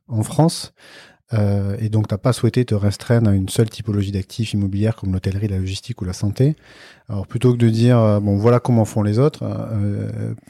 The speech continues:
du coup, pourquoi toi, tu dirais que faire une S C P I diversifiée, c'est mieux aujourd'hui, euh, dans un contexte de marché ou même, euh, quel que soit le contexte, en fait, puisque dans les gens qui investissent aujourd'hui, la durée moyenne de détention d'épargne, on, on, on va, on va rappeler que les S C P I, c'est à peu près un peu plus de vingt-cinq ans.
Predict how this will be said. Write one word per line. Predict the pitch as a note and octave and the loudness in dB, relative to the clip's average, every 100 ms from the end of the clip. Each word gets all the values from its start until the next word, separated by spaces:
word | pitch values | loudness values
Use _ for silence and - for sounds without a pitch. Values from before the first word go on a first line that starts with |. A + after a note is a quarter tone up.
| A#2+ | -6
du | A2+ | -4
coup, | D#3 C#3 - | -4 -8 -2
pourquoi | C#3 D#3 C#3+ | 0 2 0
toi, | D3 | -2
tu | - | -2
dirais | B2 B2+ C3+ | 0 0 0
que | A#2+ | -4
faire | - A2+ | -2 0
une | |
S | A2 | 0
C | - | -2
P | A2 A2 | -6 -6
I | |
diversifiée, | G#2+ G#2 - A2 C#3 | -4 -6 -6 -8 -6
c'est | - | -6
mieux | G#2 A#2 C#3+ D#3 | 0 4 4 0
aujourd'hui, | A#2+ G#2 G#2 G#2+ C3+ D#3+ _ | -2 0 0 0 -2 -4 _
euh, | A#2 G2+ G2 G2 | -6 -4 -6 -6
dans | G2 A2+ G#2+ | -2 0 2
un | A2 | 0
contexte | A#2 G#2+ A2 G#2 | -2 -2 -4 -2
de | |
marché | G#2 G2+ D#3 | -4 -4 -4
ou | |
même, | B2+ B2 A#2 | -2 0 0
euh, | G#2 - _ | -2 -4 _
quel | A#2 | -4
que | G#2+ B2 | 0 0
soit | - | 2
le | B2 | 2
contexte, | C3 B2 E3 - | 0 2 0 0
en | A#2 | -2
fait, | C3+ | -2
puisque | - G#2+ - G#2 - - - - _ _ | -4 -10 -6 -6 -6 -18 -20 -20 _ _
dans | A2+ G#2 F#2+ G2 - | -4 -2 -2 -6 -6
les | A#2+ | 0
gens | A#2 B2 | 2 2
qui | B2 | 0
investissent | G#2+ - A#2 A#2 | -2 -4 -6 -2
aujourd'hui, | A2 A2+ C3 | -2 0 2
la | A2 | 2
durée | G#2+ A#2 | 2 2
moyenne | A#2+ A#2 A#2+ | 4 4 4
de | B2 | 4
détention | A2 G#2+ G#2+ - A2+ | 2 0 -4 -2 -2
d'épargne, | A2+ C3 B2 G#2 | 0 2 2 0
on, | G2+ A2+ G#2+ G#2+ | -4 -6 -10 -6
on, | A2 | -4
on | |
va, | G2+ G2+ G#2+ | -2 -4 -4
on | G#2+ | -4
va | G#2 | 0
rappeler | G#2+ G#2+ B2+ | 0 2 0
que | A2+ | 2
les | G#2+ | -2
S | G2+ | -2
C | - | -6
P | G2+ A2+ | -4 -4
I, | A2+ | -4
c'est | - | -6
à | F#2 | -6
peu | G2+ | -6
près | - | -6
un | G#2+ | -6
peu | G#2 | -4
plus | - | -6
de | G#2+ | 0
vingt-cinq | A2 G#2+ A2 C#3 | 0 2 0 4
ans. | D#3+ | 2